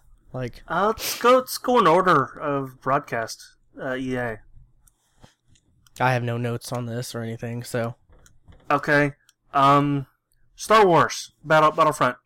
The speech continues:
Speaker 2: Not a whole lot there.
Speaker 1: Yeah.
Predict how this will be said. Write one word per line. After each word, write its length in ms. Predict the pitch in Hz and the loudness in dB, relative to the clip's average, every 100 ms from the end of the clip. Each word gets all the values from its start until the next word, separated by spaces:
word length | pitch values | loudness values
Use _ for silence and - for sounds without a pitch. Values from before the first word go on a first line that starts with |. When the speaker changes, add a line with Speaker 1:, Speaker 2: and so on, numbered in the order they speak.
| _ _ _ _ - _ _ - | _ _ _ _ -20 _ _ -14
Speaker 2:
Not 440 | 131 127 151 165 | -6 2 6 6
a 60 | 151 | 6
whole 160 | 151 | 4
lot 220 | 156 147 - | 4 4 6
there. 380 | 190 190 208 - _ _ _ _ | 6 6 4 -2 _ _ _ _
Speaker 1:
Yeah. 300 | 139 131 123 | -8 -6 -6